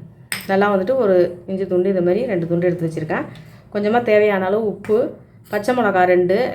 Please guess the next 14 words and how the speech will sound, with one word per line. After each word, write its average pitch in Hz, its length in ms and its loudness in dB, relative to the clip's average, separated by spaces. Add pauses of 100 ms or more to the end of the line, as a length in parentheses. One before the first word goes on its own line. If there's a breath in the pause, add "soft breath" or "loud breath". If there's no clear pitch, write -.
காரத்துக்கு 233 460 0
வந்து 226 160 2
உங்களுக்கு 202 240 -2
தகுந்த 202 280 0
மாதிரி 214 180 -2
போட்டுங்க. 190 300 0 (120)
இது 226 140 -4
வந்துட்டு 233 220 0
பார்த்தீங்கன்னா 214 380 0
நல்லா 202 160 0 (100)
காரமா 214 360 0
இருக்கு 185 180 -2
இந்த 170 120 0
மிளகா, 180 260 0